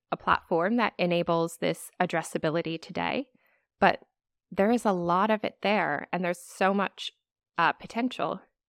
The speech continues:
to start mirroring some of the good practice of digital in addressable T V. And it's been,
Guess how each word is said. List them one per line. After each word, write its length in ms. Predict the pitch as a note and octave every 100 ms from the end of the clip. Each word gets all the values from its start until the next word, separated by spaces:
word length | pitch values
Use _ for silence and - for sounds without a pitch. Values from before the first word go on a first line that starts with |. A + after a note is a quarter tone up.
| _
to 100 | F#3+
start 300 | - G3+ E3+ _ _ _ _ -
mirroring 680 | F#3+ G3 G3+ F#3 E3 E3 F#3+ _ _ _ _
some 300 | - F#3+ F#3
of 120 | E3+
the 80 | E3+
good 280 | - E3 -
practice 560 | - E3+ - F3 -
of 160 | - -
digital 600 | F3+ - - D3+ F3 - _ _ _ -
in 200 | E3+ E3+
addressable 560 | E3+ D#3 - F3+ F3
T 200 | - F3+
V. 360 | F3+ E3+ A#3 C4+ _ _ _ _ _ _ -
And 640 | E3+ D#3+ E3 E3+ E3+ - _ _ _ _ -
it's 280 | - -
been, 600 | - F#3 F3+ F3 E3+ F3